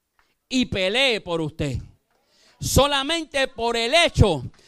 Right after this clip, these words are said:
de tomar buenas decisiones, decisiones que tengan consecuencias de gloria. El rey David, ¿usted sabe lo que hizo el rey David?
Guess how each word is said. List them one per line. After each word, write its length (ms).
de 220
tomar 880
buenas 640
decisiones, 1000
decisiones 840
que 160
tengan 440
consecuencias 1000
de 240
gloria. 580
El 140
rey 220
David, 420
¿usted 200
sabe 220
lo 80
que 100
hizo 180
el 60
rey 160
David? 380